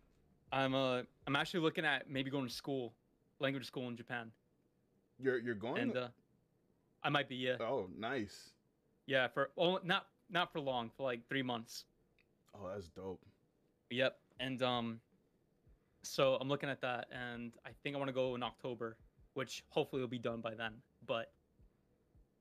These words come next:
Speaker 1: we'll see. We'll
Speaker 2: Oh,
Speaker 1: see about
Speaker 2: man.
Speaker 1: that.
Speaker 2: I mean, if, yeah, that, that'd be awesome. Is it gonna be in Tokyo? Like, what prefecture?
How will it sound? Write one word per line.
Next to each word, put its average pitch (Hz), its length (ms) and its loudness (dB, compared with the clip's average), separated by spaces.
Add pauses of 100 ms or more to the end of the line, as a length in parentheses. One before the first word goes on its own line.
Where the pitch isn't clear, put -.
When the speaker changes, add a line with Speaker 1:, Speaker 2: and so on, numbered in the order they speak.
(320)
Speaker 1:
we'll 139 100 4
see. - 240 2 (520)
We'll 160 100 -8
Speaker 2:
Oh, - 40 -8
Speaker 1:
see - 80 -2
about 127 200 -2
Speaker 2:
man. - 160 -4
Speaker 1:
that. 107 100 -4
Speaker 2:
I 110 40 -2
mean, 107 200 -4
if, - 360 -10
yeah, 95 180 -2
that, 110 260 -2
that'd 113 200 0
be 117 80 2
awesome. 117 260 2
Is 110 80 -2
it 117 60 -2
gonna 123 160 0
be 120 340 2
in 113 280 0
Tokyo? 170 720 0
Like, 117 260 2
what 113 180 -2 (180)
prefecture? 120 720 -4